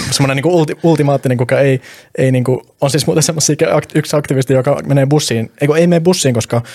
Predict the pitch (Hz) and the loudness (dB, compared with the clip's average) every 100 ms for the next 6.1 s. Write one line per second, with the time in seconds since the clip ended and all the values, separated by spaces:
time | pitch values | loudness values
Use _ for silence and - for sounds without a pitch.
0 | - - 147 - 127 117 120 120 123 131 | -18 -2 -2 0 -2 0 -2 0 0 0
1 | 139 131 - - 117 107 - 117 113 - | 0 0 -2 0 0 0 -2 -2 -2 -2
2 | 139 107 113 123 _ _ - 123 117 120 | -2 -2 -4 -8 _ _ -2 0 0 0
3 | 113 117 131 123 143 - 131 - 151 120 | 0 0 -2 -2 -2 -2 -4 -2 -2 0
4 | 143 - - 185 131 - 151 151 151 - | -2 -4 -10 -4 -2 -2 -2 -2 0 0
5 | 131 151 - 127 - 139 151 151 143 143 | 0 0 0 -4 -4 -4 -2 -2 0 -2